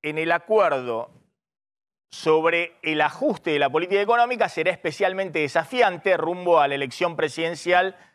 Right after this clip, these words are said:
de octubre del dos mil veintitrés, cuando el apoyo social y político al programa económico estará bajo presión,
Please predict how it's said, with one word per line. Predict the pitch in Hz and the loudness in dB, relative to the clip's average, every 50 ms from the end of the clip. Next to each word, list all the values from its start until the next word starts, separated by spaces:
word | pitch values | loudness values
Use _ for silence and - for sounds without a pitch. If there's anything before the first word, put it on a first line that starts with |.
| _ _ _ _ | _ _ _ _
de | - 139 | 0 0
octubre | 143 139 - _ 214 208 190 175 156 143 131 127 - - | 0 0 0 _ 0 2 2 4 2 2 0 -2 -4 -10
del | - 131 135 131 135 | -8 -4 -4 -4 -2
dos | 127 139 139 156 | -2 -4 -4 -2
mil | 175 185 190 | -4 -2 -2
veintitrés, | 190 190 196 190 233 233 240 247 240 240 233 - - - _ _ _ _ _ _ _ _ _ _ _ _ _ _ - | -2 -2 -2 -2 0 2 4 4 4 4 2 0 -8 -18 _ _ _ _ _ _ _ _ _ _ _ _ _ _ 0
cuando | 220 285 302 302 285 254 | 2 2 2 2 0 0
el | 220 190 | 2 2
apoyo | 180 170 - - 240 226 - 220 196 | 2 0 2 0 0 0 0 -2 -4
social | - 202 180 - - - 190 175 160 131 120 113 107 101 101 - _ _ _ _ _ _ _ _ _ _ _ _ _ _ _ _ _ _ _ _ _ _ _ _ _ _ _ _ _ _ | -2 -4 -4 -4 -6 -4 0 2 4 4 2 2 -4 -8 -12 -18 _ _ _ _ _ _ _ _ _ _ _ _ _ _ _ _ _ _ _ _ _ _ _ _ _ _ _ _ _ _
y | - 269 233 | -4 -4 0
político | - 214 208 208 269 262 233 156 - 156 127 - 151 135 131 - - | 4 4 4 4 4 2 0 -2 -4 -8 -2 0 2 2 2 2 2
al | 147 143 147 135 | 0 0 0 0
programa | - 160 156 165 196 208 208 202 | 0 0 2 4 4 2 2 0
económico | 185 147 190 208 226 240 247 247 254 233 214 240 240 233 - - _ | 0 0 0 2 2 2 0 0 -4 0 2 2 2 2 0 -6 _
estará | - 180 160 - - _ - 175 170 175 196 208 226 233 226 - - _ _ _ _ _ _ _ _ _ _ _ _ _ _ _ _ _ _ _ _ _ _ _ _ _ | -14 -14 -14 -14 -14 _ 0 0 2 2 2 2 0 0 -2 -6 -12 _ _ _ _ _ _ _ _ _ _ _ _ _ _ _ _ _ _ _ _ _ _ _ _ _
bajo | _ 139 147 196 233 254 - - 247 233 208 - | _ _ 2 2 2 2 2 4 2 2 4 4
presión, | 185 170 175 - - - 277 269 220 190 185 196 214 208 | 2 2 2 0 0 2 4 4 4 4 4 0 -4 -12